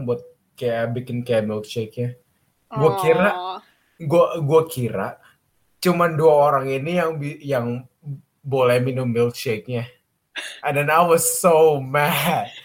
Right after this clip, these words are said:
Speaker 1: I was so sad. Kayak, what the fuck? That's unfair.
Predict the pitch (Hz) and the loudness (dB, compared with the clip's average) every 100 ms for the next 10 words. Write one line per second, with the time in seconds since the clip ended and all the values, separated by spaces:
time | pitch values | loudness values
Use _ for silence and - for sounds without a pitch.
0 | - - - 160 131 123 - - 180 165 | -20 -20 -6 -2 -2 -2 -6 -2 2 4
1 | 160 143 - - 156 143 131 117 113 139 | 4 0 -6 -6 -4 -4 -4 -8 -10 -12
2 | - _ _ _ - 147 123 - _ _ | -16 _ _ _ -6 -4 -4 -6 _ _
3 | _ _ _ 202 220 214 190 185 - 196 | _ _ _ 2 2 4 4 2 2 4
4 | 190 156 175 135 110 - - - _ - | 6 4 4 4 0 -4 -16 -18 _ -20
5 | - 190 196 202 170 139 - 123 107 127 | 0 2 2 2 0 -2 -8 -6 -4 -6
6 | 151 | -8